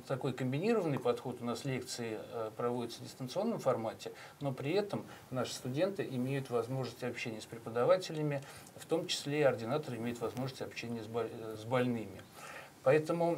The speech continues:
очень важно для нас, чтобы вы, э, поступали в наш университет. Дело в том, что нашим губернатором Игорем Михайловичем Рубининым со-, э, совершено вообще беспрецедентное повышение числа, э, бюджетных мест. У нас триста пятьдесят бюджетных мест,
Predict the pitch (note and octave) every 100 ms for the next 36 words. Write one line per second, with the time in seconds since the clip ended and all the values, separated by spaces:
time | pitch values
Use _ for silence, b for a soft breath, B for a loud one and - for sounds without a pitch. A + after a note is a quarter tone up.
0 | - F3+ F3 F3 E3 G#3+ F#3+ D3 A#2 A2+
1 | B2 C#3+ E3 G3 - C#3+ B2 B2 D3+ F3+
2 | - B2 A#2+ A#2 B2 - A#2+ C#3+ D#3 A2+
3 | G#2+ C3 B2+ B2+ A#2+ - - G#2+ A2+ D3
4 | C#3+ G3 G3 - C#3+ C#3+ - C3+ C3+ C#3
5 | E3+ F#3+ C3+ A2+ A#2 A#2+ A#2 C3 B2 B2+
6 | C3+ D#3 F3 C3+ C3 B2 C3 B2 B2+ A#2+
7 | A2+ B2 - C#3 C#3 - F3 E3+ B2 D3+
8 | C3+ - C3+ - C#3+ C#3+ C3 - G#2+ G2
9 | B B B - B2 B2+ - E3+ E3 D3+
10 | B2 - B B - C3+ D3 D3+ D3+ C3+
11 | - A#2 A2+ A2 G#2+ B2 A#2+ B2+ A#2+ C3+
12 | - A#2+ B2+ G#2+ F#2+ C3+ B2+ - F#3 -
13 | C#3 - D#3 C3+ B2+ B2+ B2+ B2 B2 A#2
14 | D#3+ F3 -